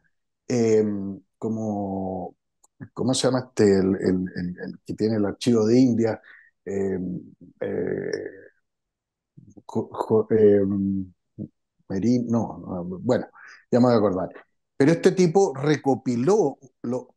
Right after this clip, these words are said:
partes de guerra, cartas. Entonces, es más o menos fácil, eh, llamémoslo así, si tiene creatividad literaria, ir armando los personajes. Tuve, por ejemplo, problemas con el editor porque ahí me di cuenta que los, los militares son bien mentirosazos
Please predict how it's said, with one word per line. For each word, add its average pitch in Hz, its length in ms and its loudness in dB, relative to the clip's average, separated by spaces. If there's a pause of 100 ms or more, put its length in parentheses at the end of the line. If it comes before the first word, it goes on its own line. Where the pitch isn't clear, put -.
partes 196 460 -2
de 139 140 2
guerra, 110 440 -6 (100)
cartas. - 840 -2
Entonces, 147 560 4 (320)
es 139 100 0
más 185 280 2
o 147 60 2
menos 147 400 0
fácil, 196 720 0
eh, 120 120 0
llamémoslo 117 500 2
así, 113 420 4
si 98 200 0
tiene 120 520 -2
creatividad 117 560 0
literaria, 147 520 2 (540)
ir 156 300 0
armando 139 580 0
los 139 160 -2
personajes. 98 680 -10
Tuve, 185 260 8
por 170 120 6
ejemplo, 156 420 0
problemas 147 400 0
con 156 180 -2
el 135 120 0
editor 123 480 0
porque 131 500 -4 (140)
ahí 120 180 0
me 135 120 4
di 135 100 4
cuenta 135 280 0
que 139 60 0
los, 120 100 0 (220)
los 117 220 -2
militares 110 460 -2
son 123 240 -2
bien 135 220 2
mentirosazos 117 1000 -4